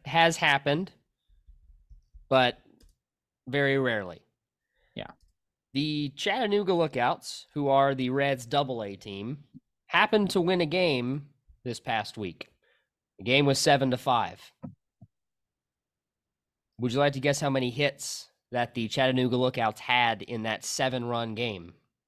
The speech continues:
Speaker 2: I'm gonna go out on a limb here, and considering we were talking about it all week, they had zero hits.
Speaker 1: They had zero hits. They won a game seven to five without having a single hit.
Speaker 2: Yeah,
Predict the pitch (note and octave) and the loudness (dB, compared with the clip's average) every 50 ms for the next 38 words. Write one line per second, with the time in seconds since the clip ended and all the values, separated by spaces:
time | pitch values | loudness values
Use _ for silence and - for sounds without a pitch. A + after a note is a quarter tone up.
0 | - - A2 A#2+ A2+ A2 G#2 G#2+ G#2 G#2 G#2 G2+ G2+ G2 F#2+ F#2+ F#2+ F#2+ F#2 G2 | -8 -2 2 4 4 4 6 6 6 8 6 6 4 2 2 2 0 0 0 0
1 | G#2 G#2+ G#2 G#2+ G#2 G#2 A2+ - G2 G2+ G2 - G2+ F#2+ - - F#2+ F#2+ F#2+ F#2+ | 0 0 0 0 0 -2 -4 -6 -6 -6 -4 -2 -2 -2 2 2 2 2 2 2
2 | F#2+ F#2+ F#2 F#2 - G2 F2+ F2+ - F#2 G2 F#2+ F#2 F#2+ F#2+ F#2+ F#2 F#2+ F#2+ F#2+ | 2 4 4 4 4 2 0 0 -2 -4 -2 0 2 2 2 2 2 2 2 2
3 | G2 G2 F#2+ - - A#2 B2+ C3 G#2+ G#2 F#2+ F#2+ G#2 G2+ F#2+ F#2 F2+ F2+ F2+ E2 | 2 0 0 2 2 4 4 4 4 2 0 -2 -2 0 0 0 -2 -2 -2 -2
4 | - - - - - - _ _ _ - A2 A2 G#2+ G#2 G2+ G#2 G#2 G2+ F#2+ F#2 | -4 -4 -10 -16 -16 -18 _ _ _ -8 -4 -2 -2 -2 0 0 0 2 2 2
5 | G#2+ G2 F2 - - - - - _ - A#2 A2 A2 A#2+ B2 A#2+ B2 A2 A#2+ A#2 | 0 -2 -4 -4 -8 -12 -12 -10 _ -2 2 4 6 6 6 6 6 6 4 4
6 | A#2+ A#2+ A2+ A2+ - - C#3+ C3+ C3+ D#3+ D#3+ D#3+ D3+ - - E3 D3+ C3 A#2 G#2 | 4 4 2 0 2 4 4 6 6 4 2 0 0 0 2 2 4 4 2 2
7 | G2+ G2+ G2+ - - _ _ _ _ _ _ _ _ _ _ _ _ _ _ _ | 0 -4 -8 -10 -14 _ _ _ _ _ _ _ _ _ _ _ _ _ _ _
8 | _ - A2+ A2 A2 A#2+ C3 - B2+ C#3 B2+ B2+ A#2 B2 A#2 A#2 A#2 - - A2 | _ -10 -6 0 2 2 2 2 2 2 0 2 0 -2 -6 -6 -8 -8 -8 -8
9 | G#2 G2 - - - - C3+ C3 C3+ C#3+ C3+ C#3 C3+ - G2 F#2+ - - - - | -8 -8 -10 -12 -8 -6 -4 -2 -2 0 -2 -2 -2 -4 -8 -8 -8 -12 -20 -20
10 | _ _ - - - - - _ _ _ _ _ _ _ - _ _ _ - G#2 | _ _ -20 -18 -18 -20 -20 _ _ _ _ _ _ _ -20 _ _ _ 0 2
11 | F2 F2 C2+ A#1+ | 2 2 0 -2